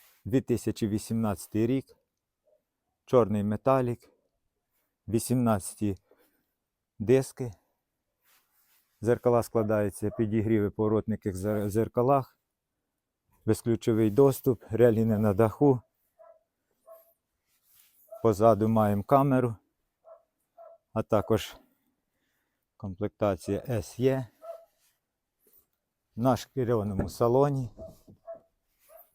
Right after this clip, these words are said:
Все збережено, сидіння з перфорацією, коврики оригінальні, позаду все оригінал,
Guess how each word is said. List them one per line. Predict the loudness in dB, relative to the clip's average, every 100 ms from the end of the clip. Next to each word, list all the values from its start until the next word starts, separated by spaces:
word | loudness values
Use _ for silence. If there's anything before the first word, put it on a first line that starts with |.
| _ _ _ _ _ _ _ _ _ _ _ _ _ _ _ _ _ _ _ _ _ _ _ _ _ _ _ _ _ _ _ _ _ _ _ _
Все | -2 -2
збережено, | 0 0 2 2 2 -2 -4 -6 -10 _ _
сидіння | -6 -4 -2 -2 -4
з |
перфорацією, | -4 -6 -4 -4 -2 -4 -4 -6 -6
коврики | 0 0 0 -4 -4 -6 -6 _ _ _ -20 -20 _ -6
оригінальні, | -2 -2 -2 -4 -4 -4 -4 -6 -6
позаду | -4 -2 -2 -4
все | -6 -4 -4 -6 _ _ _ _ _ _ _ _
оригінал, | -6 -4 -4 -4 -4 -4 -6